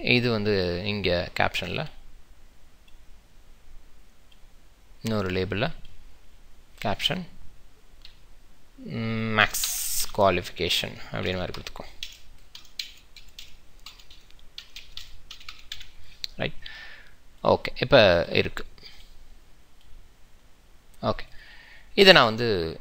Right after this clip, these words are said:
எக்ஸிக்யூட் பண்றேன். இது மேலு ஃபீமேல் இப்படி தான் இருக்கு. கிளிக் பண்றேன், ஃபீமேல் கிளிக் பண்ணா மேல் ஃபீமேல் இது ஓகே. And இதுல சூஸ் பண்ணா என்ன ஆயிருது,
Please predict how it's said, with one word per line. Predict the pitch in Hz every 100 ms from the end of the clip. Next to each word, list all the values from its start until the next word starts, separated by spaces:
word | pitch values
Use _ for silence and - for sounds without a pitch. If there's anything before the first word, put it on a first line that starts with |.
| 98
எக்ஸிக்யூட் | 95 101 101 -
பண்றேன். | 78 - - - - - - - - - - - - - - - - - 104
இது | 120 120
மேலு | 123 117 151 208
ஃபீமேல் | - 113 110 107 101
இப்படி | 98 107
தான் | 95
இருக்கு. | 113 170 -
கிளிக் | 107 -
பண்றேன், | 107 95 117 175 - - - - - - -
ஃபீமேல் | - 120 113 107
கிளிக் | 104 -
பண்ணா | 110 113 110
மேல் | 110 110 -
ஃபீமேல் | - 107 101 98
இது | 104 104 98
ஓகே. | - 160 185 - - - - - 87
And | 107 110 - -
இதுல | 165 220 202 -
சூஸ் | 208 - -
பண்ணா | 107 95 110 139 127 117
என்ன | 147 156
ஆயிருது, | 131 107 104